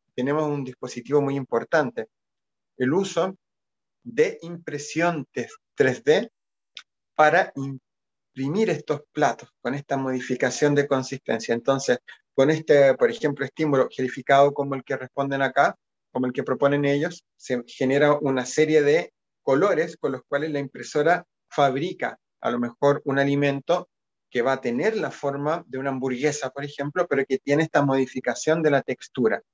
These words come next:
Permite trabajar también la textura, podemos agregarla como otro elemento propio de la integración sensorial. Y un aspecto importante que les quería mostrar, en, este mismo, en esta misma línea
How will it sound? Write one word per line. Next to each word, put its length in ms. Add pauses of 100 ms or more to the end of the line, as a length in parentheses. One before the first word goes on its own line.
(440)
Permite 460
trabajar 560
también 200 (160)
la 120
textura, 580
podemos 260
agregarla 540
como 400
otro 260
elemento 600 (200)
propio 460
de 300 (260)
la 200
integración 500
sensorial. 520 (440)
Y 100
un 60
aspecto 360
importante 720
que 100
les 80
quería 300
mostrar, 480 (420)
en, 100
este 300
mismo, 260
en 80
esta 200
misma 260
línea 440